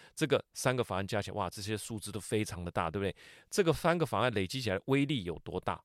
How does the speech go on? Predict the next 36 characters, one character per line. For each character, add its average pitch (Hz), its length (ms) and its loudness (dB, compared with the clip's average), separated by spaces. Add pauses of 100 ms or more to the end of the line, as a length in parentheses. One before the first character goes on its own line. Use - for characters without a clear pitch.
(120)
它 - 140 2
不 - 180 -2
只 101 160 -4
是 120 140 -6
钱 - 260 0
很 107 300 -2
多 104 240 4
而 85 80 2
已， - 100 -4 (320)
影 131 180 2
响 104 200 2
的 92 40 0
层 104 160 -2
面 117 160 0
当 104 140 0
然 90 100 0
也 78 140 -6
很 90 240 -4
广。 - 180 2 (120)
那 120 240 4
经 131 160 -2
济 131 40 2
学 117 140 0
人 107 140 2
就， 107 360 6 (280)
呃， 90 220 -2
不 - 140 2
只 107 220 0
拿 98 140 2
来 110 100 6
当 123 160 2
做 120 100 2
这 123 140 0
一 117 80 4
期 98 220 -4
的 95 260 4